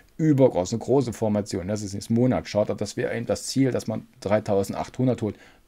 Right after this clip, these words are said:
dort nochmal eine starke Gegenbewegung sieht und dann kann man runterwandern Richtung dreitausenddreihundert, was durchaus ein gutes Korrekturziel ist. Da wäre noch gar nicht viel passiert, ne?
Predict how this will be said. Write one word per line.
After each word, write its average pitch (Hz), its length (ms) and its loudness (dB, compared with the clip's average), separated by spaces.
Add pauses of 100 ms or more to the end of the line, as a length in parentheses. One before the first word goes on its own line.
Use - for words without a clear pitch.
(140)
dort 127 260 0
nochmal 117 200 2
eine 107 100 0
starke 123 500 -2
Gegenbewegung 104 760 0
sieht 101 260 -4 (300)
und 95 100 -4
dann 92 120 -2
kann 101 160 -4
man 98 100 0
runterwandern 92 760 0 (160)
Richtung 104 300 -4
dreitausenddreihundert, 98 960 -4
was - 200 -8
durchaus 143 380 0
ein 107 80 -8
gutes 107 300 -6
Korrekturziel - 720 -6
ist. 131 140 -4
Da 135 100 -2
wäre 156 100 2
noch 151 120 0
gar 147 120 0
nicht 147 160 -2
viel 143 120 -2
passiert, 139 380 2
ne? 135 180 4